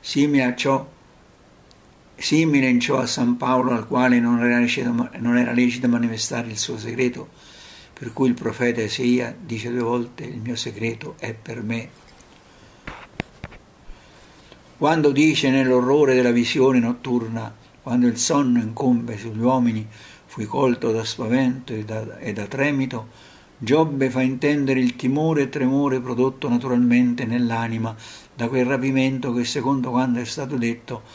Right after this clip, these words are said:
non può essere sopportato dalla natura a causa della comunicazione dello Spirito di Dio. Infatti, con questa espressione il profeta fa capire che come gli uomini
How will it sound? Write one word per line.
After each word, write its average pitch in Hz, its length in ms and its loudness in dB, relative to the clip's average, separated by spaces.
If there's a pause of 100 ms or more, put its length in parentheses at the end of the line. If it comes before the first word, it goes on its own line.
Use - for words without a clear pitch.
(240)
non 135 160 2
può 135 160 0
essere 123 380 -2
sopportato 127 800 -6
dalla 117 200 -8
natura 117 480 -6 (420)
a 123 160 -8
causa 120 500 0
della 117 300 0
comunicazione 120 920 -2 (340)
dello 120 260 0
Spirito 110 580 -6
di 110 200 -10
Dio. 113 380 0 (1400)
Infatti, 139 600 0
con 117 220 -2
questa 131 300 -2
espressione 131 640 -2
il 120 100 2
profeta 127 520 -6
fa 117 180 -10
capire 131 520 -6 (340)
che 110 160 -6
come 165 280 0
gli 156 60 2
uomini 151 560 0